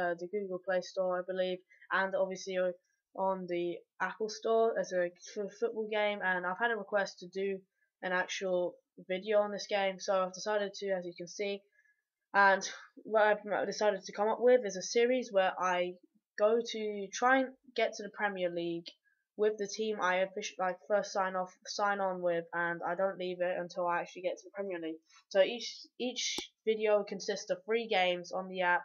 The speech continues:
New Star Soccer. Um, and right now I'm just gonna hop in right into it and just make an account. So just think of a name. Okay, I'm just gonna call it Rabbi Ashley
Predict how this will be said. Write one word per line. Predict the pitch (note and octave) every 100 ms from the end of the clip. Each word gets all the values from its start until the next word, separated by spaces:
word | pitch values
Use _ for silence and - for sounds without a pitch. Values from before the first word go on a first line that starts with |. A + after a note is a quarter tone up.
| F#3+
New | F3+
Star | E3+ F3
Soccer. | F3+ F3 F#3 F3+ _ - - - - F3+
Um, | F3+ F3+ F3 -
and | F3+ F3+ F3 F3 - G3+
right | G3+
now | F#3 F3+ F#3
I'm | F#3
just | -
gonna | G3 F3+ -
hop | G#3+ G3+
in | F#3+ F#3 -
right | G#3 G#3
into | F#3+ F#3
it | F3+ F3+
and |
just | F3+ F#3
make | F3+ -
an | E3+
account. | F3 F#3+ E3+ C3 _ _ _ -
So | - F3+ E3 - _ _ _ _ _ _ -
just | -
think | B3 A3+
of | G#3
a |
name. | G3+ G#3 G#3 G3+
Okay, | G3 G3
I'm | F#3+
just | -
gonna | G3+ F#3
call | - G3+ F#3+
it | F3+ -
Rabbi | F3+ F3+ F3+ F3+ F3 - - - F#3+
Ashley | F3+ - F#3+ F3+